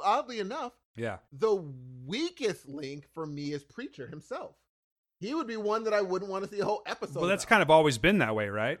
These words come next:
Speaker 1: Um,
Speaker 2: You've always
Speaker 1: yeah,
Speaker 2: felt
Speaker 1: I've
Speaker 2: that
Speaker 1: always
Speaker 2: way,
Speaker 1: felt
Speaker 2: though.
Speaker 1: that way, yes. But it's, it's very, it's, it's
Speaker 2: Yeah.
Speaker 1: becoming
Speaker 2: And I, and I would have a tendency to agree with you.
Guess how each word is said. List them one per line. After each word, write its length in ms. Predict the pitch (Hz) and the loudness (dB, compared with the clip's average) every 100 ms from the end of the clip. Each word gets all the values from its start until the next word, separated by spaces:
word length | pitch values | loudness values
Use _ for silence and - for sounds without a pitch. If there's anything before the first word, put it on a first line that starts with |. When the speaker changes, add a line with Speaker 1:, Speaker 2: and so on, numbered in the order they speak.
| - | -6
Speaker 1:
Um, 420 | 294 311 320 311 285 - _ _ _ | 0 2 2 -2 -8 -14 _ _ _
Speaker 2:
You've 140 | 165 | -2
always 220 | 170 156 - | 2 4 4
Speaker 1:
yeah, 80 | |
Speaker 2:
felt 120 | 220 208 | 2 2
Speaker 1:
I've 20 | |
Speaker 2:
that 40 | 180 | 0
Speaker 1:
always 120 | 151 | -2
Speaker 2:
way, 40 | |
Speaker 1:
felt 120 | 98 87 | -6 -12
Speaker 2:
though. 60 | |
Speaker 1:
that 40 | - | -14
way, 100 | 101 | -14
yes. 320 | 131 101 _ _ - | -16 -16 _ _ -14
But 240 | 151 196 | -4 -2
it's, 200 | 190 180 - | -2 -6 -8
it's 220 | 175 - | -10 -10
very, 520 | 117 160 202 214 202 - | -10 -4 0 2 2 -2
it's, 200 | 170 - | -8 -8
it's 100 | 165 | -10
Speaker 2:
Yeah. 60 | 101 | -10
Speaker 1:
becoming 580 | 196 - _ 190 220 226 | -12 -16 _ -2 2 2
Speaker 2:
And 80 | 208 | 2
I, 60 | |
and 80 | 208 | 2
I 120 | 208 233 | 2 4
would 120 | 240 | 6
have 100 | 233 | 6
a 40 | |
tendency 320 | 226 226 135 202 | 4 2 0 0
to 100 | 170 | 0
agree 180 | 147 | 2
with 160 | 160 131 | 0 -2
you. 180 | 104 | -8